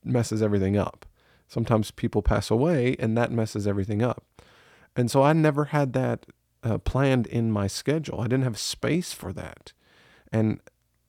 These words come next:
that's part of what we're trying to, what I'm trying to get to today is, is you as a father, pr-, as a practical, one of the practical dad tips for you is learning how to create space within your schedule so that when events come up,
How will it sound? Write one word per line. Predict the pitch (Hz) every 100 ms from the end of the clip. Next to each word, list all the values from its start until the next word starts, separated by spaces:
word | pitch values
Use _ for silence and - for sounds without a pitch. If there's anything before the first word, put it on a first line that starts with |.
| _ _ -
that's | 98 110 165 196 -
part | - 123
of | 117
what | 110 110
we're | 104
trying | 101 104 98 95
to, | 95 -
what | - 101
I'm | 98
trying | 131 113
to | 101
get | 113
to | - 98
today | 95 98 120 120
is, | 101 101 -
is | 104 98
you | 113 139
as | 113
a | 104
father, | - 113 117 120 101
pr-, | - -
as | 110 -
a |
practical, | - 123 113 - - 123 117 - _ - - - _
one | 110
of | 110
the | -
practical | 107 - 113
dad | 101 98 107 113 107
tips | - -
for | - 107
you | 107 113
is | 98 107
learning | 107 107 120 120 113
how | 104 107
to | 101
create | - - 104 101
space | - - - 123 117 -
within | 101 104 101
your | 95
schedule | - - 127 104 101 98 - - -
so | - 117
that | 110 107
when | 101 107 123 151 156
events | 127 110 104 139 -
come | - - 123 110 -
up, | 127 110 107 -